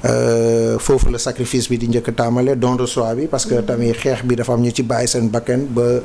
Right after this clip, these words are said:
Speaker 1: lii jot a taxaw.
Speaker 2: Mhm.
Speaker 1: Muy li ñu naan projet. Euh, mu indi ba tey tey yiñ ci bokk nag tamit dama koy leeral, parce que tamit critique yi ñuy def, defuñu critique de subjectif, mais dañuy def critique objective, mooy maanaam dañu ànd waaye tamit nañu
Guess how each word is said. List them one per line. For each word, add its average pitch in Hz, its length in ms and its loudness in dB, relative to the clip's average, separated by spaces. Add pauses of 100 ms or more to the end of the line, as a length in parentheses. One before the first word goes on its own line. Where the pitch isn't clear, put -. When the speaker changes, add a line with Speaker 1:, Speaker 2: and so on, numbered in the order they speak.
Speaker 1:
lii 131 260 0
jot 131 160 0
a 123 60 -2
taxaw. 117 420 -4 (140)
Speaker 2:
Mhm. 208 160 -2
Speaker 1:
Muy 120 320 2
li 117 140 0
ñu 120 120 2
naan 120 240 0
projet. 120 480 -2 (540)
Euh, 123 240 2
mu 127 500 2
indi 127 340 2
ba 127 200 2 (180)
tey 117 140 2
tey 123 180 -6
yiñ 139 180 0
ci 180 100 0
bokk 139 380 -2
nag 113 120 -4 (100)
tamit 120 200 0
dama 120 200 0
koy 120 260 0
leeral, 120 720 0
parce 123 160 0
que 123 120 0
tamit 120 380 0
critique 135 340 -2
yi 127 80 2
ñuy 123 200 2
def, 135 320 -2
defuñu 123 360 0
critique 123 380 -2
de 117 300 0
subjectif, 113 400 0
mais 135 80 0
dañuy 117 140 0
def 120 140 -2
critique 117 360 -2
objective, 120 340 -2
mooy 120 220 0
maanaam 123 340 0
dañu 139 200 0
ànd 139 340 0 (340)
waaye 120 200 0
tamit 131 420 0
nañu 147 400 0